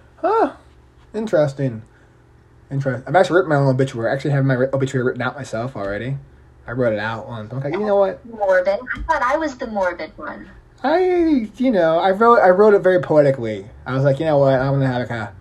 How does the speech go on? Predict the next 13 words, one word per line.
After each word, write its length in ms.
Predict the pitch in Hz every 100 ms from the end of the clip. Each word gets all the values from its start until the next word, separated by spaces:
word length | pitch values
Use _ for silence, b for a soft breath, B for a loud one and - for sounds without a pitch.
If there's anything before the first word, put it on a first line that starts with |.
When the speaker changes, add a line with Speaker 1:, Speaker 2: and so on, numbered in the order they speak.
| - -
Speaker 1:
if 160 | - 170
I'm 100 | 180
gonna 100 | 156
go, 80 | 143
I'm 120 | 147
gonna 220 | 175 175
go 120 | 147
out, 180 | 143 139
I'm 60 | 151
gonna 140 | 147
be, 220 | 143 131 127 156
you 140 | 139
know, 280 | 120 110